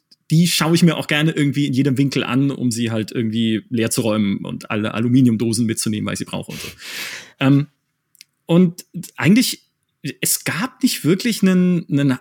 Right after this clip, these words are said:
harten Grund, dass ich dann zu dem Zeitpunkt gesagt habe, "Komm, ich, ich steig da jetzt ein", sondern ich hab gesagt, "Okay, jetzt ist es eine Weile auf dem Markt,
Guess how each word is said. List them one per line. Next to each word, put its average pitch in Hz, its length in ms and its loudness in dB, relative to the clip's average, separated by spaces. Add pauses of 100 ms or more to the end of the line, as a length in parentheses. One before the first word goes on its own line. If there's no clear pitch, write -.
(140)
harten 156 540 0
Grund, 190 340 4
dass 165 200 -2
ich - 160 -6
dann 175 240 2
zu 139 160 0
dem 151 180 2
Zeitpunkt 160 400 -2
gesagt 143 320 -4
habe, 127 160 -2
"Komm, 160 260 0
ich, - 280 -8
ich 113 160 -8
steig 127 220 -4
da 131 60 -2
jetzt - 120 -2
ein", 214 120 0
sondern 247 140 0
ich 196 60 2
hab 220 100 -4
gesagt, 202 220 -2
"Okay, 262 220 0 (360)
jetzt - 160 0
ist 196 100 2
es 196 60 2
eine 165 140 4
Weile 165 240 2
auf 131 100 -4
dem 131 80 0
Markt, 262 400 0